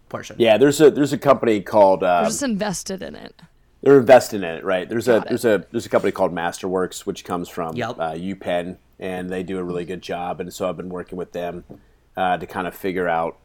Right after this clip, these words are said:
Speaker 2: um, how we can, um, turn some of these art pieces. We've, you know, uh, uh, some of the guys at, um, N B A Lab, they did this whole program with Dwayne Wade, where he came in on the All-Star court from twenty eleven,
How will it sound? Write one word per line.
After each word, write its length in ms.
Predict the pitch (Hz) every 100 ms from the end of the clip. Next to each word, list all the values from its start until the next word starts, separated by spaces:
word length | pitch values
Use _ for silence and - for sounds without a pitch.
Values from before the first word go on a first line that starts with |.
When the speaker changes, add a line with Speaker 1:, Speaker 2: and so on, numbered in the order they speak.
| -
Speaker 2:
um, 440 | 82 80 78 82 -
how 240 | - 87 85
we 180 | 85
can, 340 | 82 80 76 78 _ _ _ _ _ -
um, 400 | 85 78 76 73 - - - -
turn 280 | 110 95
some 160 | 87 90
of 60 | 82
these 180 | 80
art 240 | - 87 -
pieces. 360 | 82 78 82
We've, 200 | 120 113 - _ _ _ _ -
you 80 |
know, 140 | 110 98
uh, 240 | 90 85 -
uh, 220 | 92 90 85
some 180 | -
of 40 | 110
the 40 |
guys 280 | 101 95 90
at, 100 | 87 - -
um, 400 | 82 80 80 - _ _ -
N 100 | 95
B 180 | 98 92
A 40 |
Lab, 340 | 90 87 87 80
they 100 | 87
did 160 | 87
this 140 | 85 -
whole 140 | 95
program 460 | - 92 85 85 82
with 140 | 80
Dwayne 260 | - 90 87
Wade, 420 | 87 90 85 73 _ _ _ _
where 180 | - 92
he 260 | 85 98 87
came 300 | - 104 98
in 160 | 95
on 140 | 90 87
the 120 | 87
All-Star 400 | 87 95 - 92
court 240 | - 87
from 120 | - 80
twenty 260 | - 90
eleven, 480 | 85 87 85 87